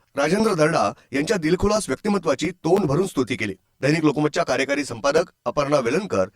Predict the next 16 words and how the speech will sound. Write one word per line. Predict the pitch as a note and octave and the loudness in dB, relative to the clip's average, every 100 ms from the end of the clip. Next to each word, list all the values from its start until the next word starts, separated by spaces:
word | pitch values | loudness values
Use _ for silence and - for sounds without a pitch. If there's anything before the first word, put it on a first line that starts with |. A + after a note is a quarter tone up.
| _ | _
यांना | D3 F#3+ | 2 2
दोन | G3 F#3 | 2 2
हजार | F#3 F3+ | 2 2
बावीस | C#3+ D#3+ - | 2 0 -2
तेवीसचा | C#3+ G3 - G#2+ G#2+ - _ - | -4 -4 -2 -2 -2 -6 _ -8
सत्यशोधक | E3+ A3 A3 A3+ A#3 | -4 0 2 2 0
मुकुंदराव | D3 F#3 F#3+ | -2 0 0
पाटील | F#3 C3+ E3 | 0 -2 -4
पत्रकारिता | F#3 B2+ D#3 D3+ C#3+ C#3 | -8 -4 -2 0 -2 -2
पुरस्कार, | A#2 D3+ - G2+ F2+ - | -2 -2 -2 -2 -4 -4
तर | G3+ | -2
कोल्हापूरचे | F#3 E3+ G3 G#3 G3 | 0 0 0 -2 -4
वसंत | C#3 D3+ C#3 | -4 -4 -4
गायकवाड, | A2 G#2+ E3 G#3 _ _ - | -2 0 0 0 _ _ -6
छत्रपती | E3 G#3 A3+ | -4 -4 -2
संभाजीनगरचे | A3 E3 E3+ G#3 D#3+ D3+ D3 G3 | -2 -2 -2 0 2 0 0 -4